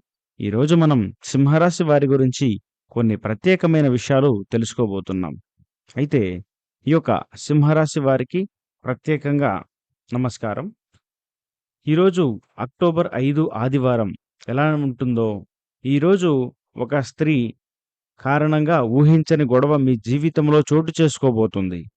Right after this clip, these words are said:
ఆ స్త్రీ ఎవరు? ఆ గొడవ ఎందుకు వస్తుంది? దాని ప్రభావం ఎంతవరకు ఉంటుంది? అలాగే ఈరోజు పాటించవలసిన జాగ్రత్తలు ఏమిటి? దైవ ఆరాధన ఎలా చేయాలి? అన్ని విషయాలు కూడా ఈ వీడియోలో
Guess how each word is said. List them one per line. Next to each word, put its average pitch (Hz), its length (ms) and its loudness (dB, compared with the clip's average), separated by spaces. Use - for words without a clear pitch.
ఆ 139 100 4
స్త్రీ 139 280 -2
ఎవరు? 127 460 2
ఆ 127 120 0
గొడవ 139 400 4
ఎందుకు 131 580 2
వస్తుంది? 139 520 0
దాని 147 240 4
ప్రభావం 143 680 2
ఎంతవరకు 139 580 2
ఉంటుంది? 131 560 0
అలాగే 160 540 2
ఈరోజు 139 400 4
పాటించవలసిన 135 720 0
జాగ్రత్తలు 131 600 0
ఏమిటి? 135 520 0
దైవ 151 300 4
ఆరాధన 147 800 2
ఎలా 110 180 2
చేయాలి? 147 520 4
అన్ని 175 360 4
విషయాలు 156 420 2
కూడా 131 460 2
ఈ 127 120 2
వీడియోలో 135 680 4